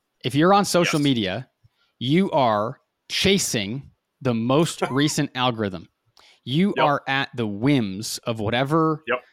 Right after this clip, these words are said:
Speaker 1: Facebook or Instagram or Google or whoever is, is currently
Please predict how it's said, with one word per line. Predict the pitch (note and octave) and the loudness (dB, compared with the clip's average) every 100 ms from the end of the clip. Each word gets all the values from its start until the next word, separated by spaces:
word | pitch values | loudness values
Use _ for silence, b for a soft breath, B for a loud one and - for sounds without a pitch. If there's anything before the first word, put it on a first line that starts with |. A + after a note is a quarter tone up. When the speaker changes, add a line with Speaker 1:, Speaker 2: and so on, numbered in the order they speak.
| b | b
Speaker 1:
Facebook | - D3+ D#3 - D3+ D3 C3+ | -2 0 0 2 2 4 0
or | |
Instagram | C3+ - C3 C3 B2+ | -2 -2 0 0 2
or | A2+ G2+ - | 0 -4 -2
Google | B2+ B2 | 0 2
or | A#2 G#2+ | 2 2
whoever | A#2+ A2 A2 - | 0 0 -2 -4
is, | A2 - - _ - | -6 -6 -10 _ -4
is | A2+ G2+ | -4 -4
currently | - - E3 E3 D3 A#2+ G#2 G2+ | -8 -4 2 2 2 -2 -4 -6